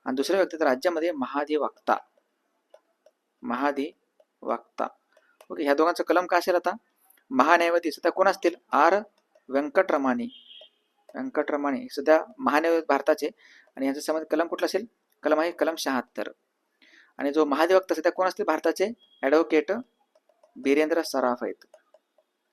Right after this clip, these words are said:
बिरेंद्र सराफ आहेत. आणि याचं कलम कुठलं असेल महाधिवक्ताचं? कलम एकशे पासष्ट. समजलं असेल व्यवस्थित, तुम्हाला बऱ्यापैकी समजलेलं असेल. चलो, पुढचा प्रश्न घ्या. खालीलपैकी कोणत्या धातूला, लाईक करा का व्हिडिओला? व्हिडिओला पटकन एकदा लाईक करा बरं, चला.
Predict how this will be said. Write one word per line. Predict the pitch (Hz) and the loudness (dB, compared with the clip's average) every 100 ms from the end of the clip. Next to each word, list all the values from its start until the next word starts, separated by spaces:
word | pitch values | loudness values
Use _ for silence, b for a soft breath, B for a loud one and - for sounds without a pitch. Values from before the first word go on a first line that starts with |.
| _ _ _ _ _ _ _ _ _ _ _ | _ _ _ _ _ _ _ _ _ _ _
बिरेंद्र | 131 135 147 143 151 - _ _ | -6 -2 0 0 -4 -6 _ _
सराफ | - 135 156 165 | -4 2 2 2
आहेत. | 135 151 _ _ _ _ | -2 -2 _ _ _ _
आणि | 135 | -8
याचं | 143 175 | -4 -2
कलम | 170 180 | -2 -2
कुठलं | 175 180 | -2 -4
असेल | 180 | -2
महाधिवक्ताचं? | 170 160 170 - 165 208 247 _ _ _ - | -4 -2 -2 -2 -2 -2 -6 _ _ _ -4
कलम | 165 | -2
एकशे | 135 - 196 240 _ _ - | -2 -6 -8 -10 _ _ -6
पासष्ट. | 117 - 107 - 123 - _ _ _ _ - | -6 -8 -14 -6 -6 -6 _ _ _ _ -6
समजलं | 151 165 | 0 0
असेल | 160 156 | 0 0
व्यवस्थित, | 151 147 151 | 0 0 -6
तुम्हाला | 151 156 151 | 0 0 -2
बऱ्यापैकी | 113 135 147 160 | -4 0 2 0
समजलेलं | - 139 131 156 208 | -4 -4 -2 -4 -4
असेल. | - - - _ _ _ _ B B B B _ | -8 -10 -10 _ _ _ _ B B B B _
चलो, | - 113 | 2 2
पुढचा | - - 151 180 | 0 -8 0 0
प्रश्न | 185 185 | 0 -2
घ्या. | 175 - b b b _ | -6 -6 b b b _
खालीलपैकी | - 185 208 214 | 6 6 6 2
कोणत्या | 214 185 170 196 | 2 0 4 4
धातूला, | 156 165 147 113 | 4 2 -2 2
लाईक | 151 175 | 4 6
करा | |
का | 170 | 4
व्हिडिओला? | 156 156 160 - _ _ _ - | 6 4 4 2 _ _ _ -20
व्हिडिओला | _ _ - 165 | _ _ -2 0
पटकन | - 170 | 2 0
एकदा | 170 160 | 2 4
लाईक | 156 165 | 4 4
करा | 165 | 2
बरं, | 160 | 2
चला. | 147 | 2